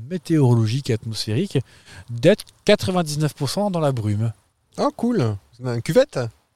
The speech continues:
Speaker 1: Bah, une cuvette, et en fait un pic au milieu d'une cuvette.
Speaker 2: Mhm.
Speaker 1: Et donc ça donne un, un air très effrayant parce qu'en fait c'est un petit château, euh, sur une petite crête, euh, montagneuse entourée de forêts.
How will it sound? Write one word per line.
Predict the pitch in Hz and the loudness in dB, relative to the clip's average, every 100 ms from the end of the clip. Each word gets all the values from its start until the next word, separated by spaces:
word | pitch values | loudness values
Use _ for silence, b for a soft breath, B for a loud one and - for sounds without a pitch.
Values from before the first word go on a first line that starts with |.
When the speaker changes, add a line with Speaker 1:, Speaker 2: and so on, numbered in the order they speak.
| - | 0
Speaker 1:
Bah, | 131 127 127 131 | 4 4 2 0
une | 165 | -2
cuvette, | - 175 160 170 | -2 0 2 2
et | 185 | 2
en | |
fait | 190 175 | 2 0
un | |
pic | 143 196 - | 0 -6 -2
au | |
milieu | 185 165 | 0 0
d'une | 147 139 | 0 -2
cuvette. | - 117 170 151 | -2 0 0 0
Speaker 2:
Mhm. | 120 123 156 B B B B | -2 -4 -10 B B B B
Speaker 1:
Et | 151 | 0
donc | 147 170 | 0 2
ça | 160 139 | 2 2
donne | 147 170 | 2 2
un, | 156 | 4
un | 135 139 | 4 4
air | - | 2
très | - 190 180 | 2 2 2
effrayant | 170 - 123 160 | 0 0 0 -2
parce | - - | -2 -6
qu'en | 123 | -2
fait | 165 | -2
c'est | - | -2
un | 131 120 117 - | -2 -2 -6 -6
petit | - | -2
château, | - 185 - 165 165 143 | 2 2 2 2 4 4
euh, | 120 117 117 107 B B B B | 2 0 -2 -6 B B B B
sur | - - 160 | -10 -4 -2
une | 151 139 | 0 0
petite | 147 - 131 | -2 -4 -10
crête, | - - 143 - | -8 -8 -6 -4
euh, | 113 110 110 110 110 | -2 -2 -2 -4 -4
montagneuse | 110 120 131 123 139 - | -4 -4 -2 -2 -2 -2
entourée | 151 - 143 135 | -2 -2 0 0
de | 120 | 0
forêts. | - 92 101 196 | -2 -2 0 -2